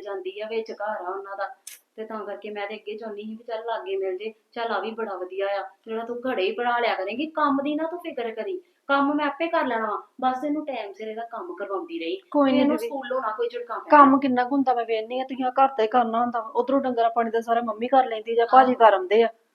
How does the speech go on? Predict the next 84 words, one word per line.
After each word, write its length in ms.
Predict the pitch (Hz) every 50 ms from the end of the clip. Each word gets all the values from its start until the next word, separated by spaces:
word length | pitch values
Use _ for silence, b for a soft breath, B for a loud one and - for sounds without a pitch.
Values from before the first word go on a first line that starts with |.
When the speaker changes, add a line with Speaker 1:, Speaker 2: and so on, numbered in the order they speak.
| _ -
Speaker 1:
ਉਹ 200 | 247 269 285 302
ਨੀ 120 | 294 311
ਕੋਈ 140 | 302 311 294
Speaker 2:
ਤੇ 100 | 294 240
Speaker 1:
ਗੱਲ 100 | 233 262
Speaker 2:
ਆਹ 120 | 262 262
Speaker 1:
ਹੈਗੀ। 100 | 311 320
Speaker 2:
ਕੰਮ 240 | 339 330 320 294 294
ਆ, 80 | 311 320
ਆਪਾਂ 160 | 320 320 302
ਵੇਖੀ 200 | 294 294 - 320
ਰਲ 180 | 311 302 277 262
ਮਿਲ 120 | 269 269
ਕੇ 100 | 269 277
ਝੱਟ 220 | - 294 269 269
ਹੀ 40 | 269
ਨਿਪਟਾ 300 | 277 285 - - 269 254
ਲਿਆ 120 | 254 240 226
ਕਰਨਾ 300 | 233 233 226 226 226 233
ਵਾ। 80 | 233
ਤੇ 100 | 233 269
ਕੋਈ 200 | 262 294 294 294
ਨੀ, 80 | 294 320
ਤੁਸੀਂ 140 | 330 320 311
ਨੂਰ 200 | 302 285 262 240
ਦੀ 60 | 254
ਟੈਨਸ਼ਨ 300 | 247 254 240 240 254 262
ਨਾ, 60 | 294
ਨੂਰ 260 | 302 302 302 285 262
ਨੂੰ 100 | 247 269
ਮੈਂ 80 | 277 277
ਪੜ੍ਹਾ 240 | 277 285 294 294 294
ਲਿਆ 140 | 277 240
ਕਰਨਾ 320 | - - 190 - - 185 190
ਵਾ। 140 | - 226 226
Speaker 1:
ਆਹੋ, 160 | 220 220 226
ਨੂਰ 80 | 226
ਦਾ 220 | 240 240 226 233 240
Speaker 2:
ਨਾਲੇ 180 | 240 240 240
Speaker 1:
ਕੰਮ 100 | 247 262
Speaker 2:
ਨਾ 120 | 302 339 370
Speaker 1:
ਕਰ 100 | - -
ਲਿਆ 40 | - -
Speaker 2:
ਦੀਦੀ, 140 | 226 240 247
Speaker 1:
ਕਰ 120 | 269 302
ਬਸ। 60 | 294
Speaker 2:
ਨੂਰ 260 | 294 285 262 247 240 247
ਦਾ 80 | 247 233
ਇਹ 100 | 233 233
ਮੈਂ 160 | 233 233 233
ਲਾਇਆ 240 | 226 220 208 202 208
ਹਿਸਾਬ 280 | 226 - 269 247 226 - -
ਕਿ 60 | 294
ਨੂਰ 260 | 285 285 269 247 220
ਨੂੰ 100 | 226 226
ਇੰਨੀ 120 | 220 220
ਖਪਾਈ 360 | 226 - 240 - 214 196 190 190
ਨਹੀਂ 120 | 208 226
ਕਰਨੀ 240 | - 233 220 - 190
ਪੈਣੀ। 180 | - - 170 - _ _ _ _ _ _ _ _
Speaker 1:
ਆਹੋ, 280 | 214 196 185 185 185 190
ਇਹ 120 | 190 190
ਤੇ 100 | - 214
ਗੱਲ 240 | 214 214 190 185 -
ਹੈ। 180 | 190 190 185 220
Speaker 2:
ਨੂਰ 220 | 220 226 226 226
ਹੈ 60 | 233
ਕਿ 100 | 233 294
ਨੂਰ 180 | 285 285 277 262
ਇੰਟੈਲੀਜੈਂਟ 480 | 254 247 240 220 202 202 208 214 214
ਆ, 60 | 269 285
ਨੂਰ 160 | 277 269 254
ਨੂੰ 80 | 240 247
ਸਾਰਾ 260 | 240 240 214 226 254
ਪਤਾ 220 | - 269 - 247
ਕਿਹੜਾ 240 | 226 - 220 208 226
ਕੰਮ 200 | 220 233 226 220
ਕਿੱਦਾਂ 260 | 220 226 - - 208
ਕਰਨਾ, 240 | 196 202 196 190 214
ਕਿਸ 120 | 233 240 233
ਤਰ੍ਹਾਂ 160 | 220 202 196
ਨਹੀਂ 160 | 175 165 170
Speaker 1:
ਹਾਂ। 60 | 165
Speaker 2:
ਕਰਨਾ। 260 | - - 294 339 339